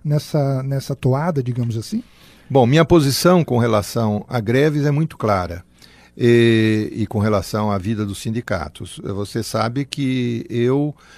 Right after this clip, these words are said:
Speaker 2: eh, entendo a grande importância que tem os sindicatos na vida laboral do país. E, e, portanto,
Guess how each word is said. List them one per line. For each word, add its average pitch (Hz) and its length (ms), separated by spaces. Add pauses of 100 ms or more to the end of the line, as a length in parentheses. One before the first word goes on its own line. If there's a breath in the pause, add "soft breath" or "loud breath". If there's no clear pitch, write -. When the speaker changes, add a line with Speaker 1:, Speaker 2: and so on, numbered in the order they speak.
(160 soft breath)
Speaker 2:
eh, 123 360
entendo 143 1000 (160)
a 117 80
grande 143 360
importância 139 600
que - 100
tem 117 180
os 110 80
sindicatos 107 680
na 127 160
vida 113 640 (360 soft breath)
laboral 107 680 (160)
do 113 140
país. 92 560 (580 loud breath)
E, 120 680
e, 120 100
portanto, 127 880